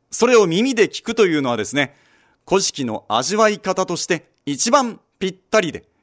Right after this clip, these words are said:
理解しやすいわけです。そこでおすすめするのが、当サライジンプロジェクト制作の語り継ぐ日本神話、すなわち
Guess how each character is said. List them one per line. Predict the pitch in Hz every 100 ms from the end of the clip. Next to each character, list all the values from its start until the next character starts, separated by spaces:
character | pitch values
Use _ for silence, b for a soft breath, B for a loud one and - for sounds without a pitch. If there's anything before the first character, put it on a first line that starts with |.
| -
理 | 156
解 | 135 104 87
し | - 175
や | 220
す | 208
い | 170
わ | 123
け | 110
で | 101
す。 | - - - _ _ _ _ _ _ -
そ | - 170
こ | 233
で | 240 - _ _ _
お | 143
す | 143 160
す | 156
め | 151
す | 147
る | 147
の | 156
が、 | 185 180 - _ _ _ _ -
当 | 151 131 92 _
サ | -
ラ | 143
イ | 139
ジ | 120
ン | 123
プ | 135
ロ | 123
ジ | 117
ェ |
ク | -
ト | 104
制 | 117
作 | 113 120
の | 123 147 b b b _
語 | - 131 233
り | 269 233
継 | 208
ぐ | 139 - _ 107
日 | 117
本 | 220 226
神 | - - 156 117
話、 | 98 - _ _
す | - 147
な | 156
わ | 113
ち | - -